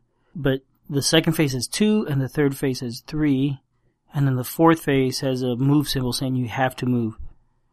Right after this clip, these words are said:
So then this, the end of this upkeep phase, you're gonna flip this to the next phase. If it has reached the,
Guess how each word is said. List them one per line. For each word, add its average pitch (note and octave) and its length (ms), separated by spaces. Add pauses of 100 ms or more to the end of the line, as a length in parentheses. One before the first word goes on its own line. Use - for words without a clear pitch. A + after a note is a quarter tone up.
(180)
So - 160
then D3+ 260
this, D3+ 300
the D3 160
end D#3+ 100
of D3+ 80
this C3+ 160
upkeep E3+ 340
phase, B2+ 240
you're B2 80
gonna B2 140
flip C#3+ 300
this C#3 160
to - 100
the C3+ 60
next B2+ 260
phase. A#2 400 (680)
If D#3+ 180
it D#3+ 80
has C3+ 180
reached D3+ 400
the, A#2+ 380